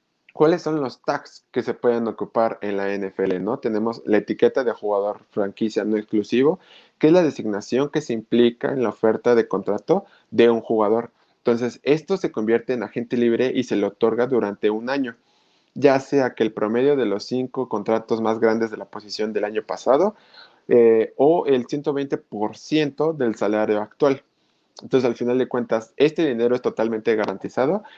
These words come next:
pero el equipo tiene un plazo de catorce días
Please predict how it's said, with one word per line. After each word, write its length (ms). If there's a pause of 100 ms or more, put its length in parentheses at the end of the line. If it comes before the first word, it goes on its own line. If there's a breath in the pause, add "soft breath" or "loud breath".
(160 loud breath)
pero 140
el 100
equipo 380
tiene 360
un 140
plazo 500
de 160
catorce 600
días 420